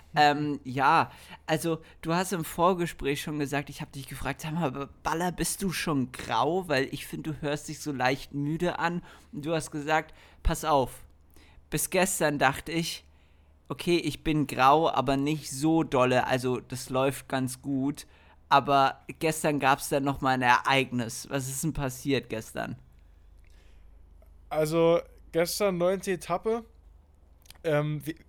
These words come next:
Speaker 2: wir sind, ich schwöre dir, wir sind jeden Tag fünf Stunden Radrennen gefahren. Und, äh, jeden Tag zweihundertfünfzig bis dreihundert Watt Schnitt, da bist du ja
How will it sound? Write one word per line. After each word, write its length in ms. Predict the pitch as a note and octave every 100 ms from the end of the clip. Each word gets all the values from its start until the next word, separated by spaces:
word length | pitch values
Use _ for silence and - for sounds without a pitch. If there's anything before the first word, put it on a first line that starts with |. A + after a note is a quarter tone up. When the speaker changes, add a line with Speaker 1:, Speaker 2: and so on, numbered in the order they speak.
| _
Speaker 2:
wir 140 | D3+ C#3+
sind, 320 | F#3 G3+ - -
ich 120 | D3
schwöre 380 | - D#3+ E3+ D#3
dir, 160 | C#3
wir 80 | C3
sind 220 | C3+ C#3+
jeden 400 | B2 D#3 F#3 E3
Tag 340 | D#3+ D#3+ D#3 -
fünf 300 | - F#3+ -
Stunden 280 | - D#3+
Radrennen 380 | D3 E3+ - F3
gefahren. 480 | D#3+ - C3 C#3+ G3 - - - - _ _ _
Und, 600 | E3+ D#3+ D3+ D3+ - - _ _ _ _ _
äh, 380 | E3 F#3 F#3+ F3 - _ - - _ _ _ _ _ _
jeden 340 | F#3 A3 A#3
Tag 320 | G#3+ F#3 G3+
zweihundertfünfzig 680 | - G3+ F#3+ G3+ G3+ - F#3
bis 140 | G3+ F#3+
dreihundert 340 | E3+ F3+ D#3+
Watt 140 | E3+
Schnitt, 340 | - G3 G#3+ G#3+
da 100 | D#3
bist 280 | E3 F3+ F#3
du 40 |
ja 260 | F3 E3+